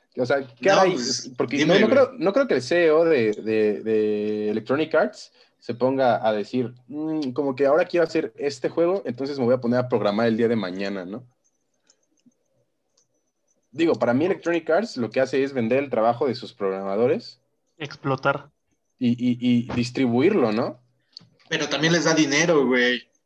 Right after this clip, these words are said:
Speaker 2: O sea, también les da dinero para producir ese material.
Speaker 1: Técnic-, técnicamente Don Chano también compra la película original para hacer la clon, güey.
Speaker 3: ¿A huevo?
Speaker 2: No,
Speaker 1: O sea,
Speaker 2: a ver,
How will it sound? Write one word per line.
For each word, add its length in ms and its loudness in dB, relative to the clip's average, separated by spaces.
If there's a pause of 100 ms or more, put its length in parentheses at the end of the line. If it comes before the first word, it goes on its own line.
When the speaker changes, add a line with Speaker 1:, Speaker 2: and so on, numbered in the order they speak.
(240)
Speaker 2:
O 80 -18
sea, 160 -4
también 240 0
les 120 4
da 80 2
dinero 420 2
para 200 0
producir 460 0
ese 180 0
material. 460 -4
Speaker 1:
Técnic-, 360 -2
técnicamente 500 0
Don 180 4
Chano 240 0
también 200 -2
compra 260 0
la 140 0
película 300 0
original 480 0
para 120 0
hacer 180 -4
la 100 0
clon, 240 -2
güey. 260 -2 (720)
Speaker 3:
¿A 80 -14
huevo? 520 -4 (880)
Speaker 2:
No, 220 0
Speaker 1:
O 40 2
sea, 100 6
Speaker 2:
a 40 2
ver, 220 2